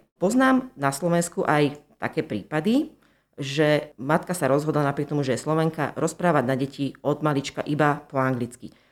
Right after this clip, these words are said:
Proste je to jej rozhodnutie, ak sa tak rozhodla, je to, je to na nej,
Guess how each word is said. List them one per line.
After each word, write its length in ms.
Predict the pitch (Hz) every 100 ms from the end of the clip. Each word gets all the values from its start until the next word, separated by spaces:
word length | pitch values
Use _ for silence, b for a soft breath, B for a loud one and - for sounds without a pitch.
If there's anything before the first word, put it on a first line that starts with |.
| b _
Proste 320 | 160 - 151
je 80 | 156
to 160 | 160
jej 240 | 151 156 135
rozhodnutie, 640 | 113 120 127 151 151 233
ak 160 | - 139
sa 160 | 160
tak 160 | 147 117
rozhodla, 560 | 117 120 151 165 175 175
je 80 | 143
to, 320 | 143 147 139 143
je 80 | 135
to 160 | 147
na 160 | 151 143
nej, 480 | 131 131 147 202